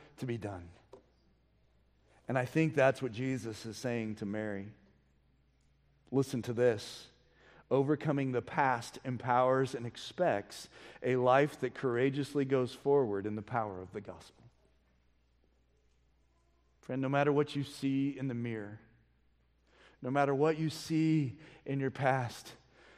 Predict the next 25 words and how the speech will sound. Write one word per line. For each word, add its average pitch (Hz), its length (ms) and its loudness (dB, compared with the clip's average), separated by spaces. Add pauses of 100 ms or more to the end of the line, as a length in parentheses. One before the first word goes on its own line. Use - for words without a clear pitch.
(200)
if 170 240 6
you 190 120 4
have 170 180 4
responded 170 800 2
to 160 80 -2
the 151 100 4
gospel 160 560 4
of 147 80 2
Jesus 147 420 -2
Christ, 143 400 2
the 139 80 4
resurrection 147 720 0
has 127 260 -6
overcome 139 520 0
it. 120 100 -6 (280)
And 147 120 2
it 143 100 2
is 135 160 0
not 156 280 2
enough 156 260 4
for 139 140 -4
you 139 140 0
to 131 60 -4
just 120 360 -6
linger 160 520 4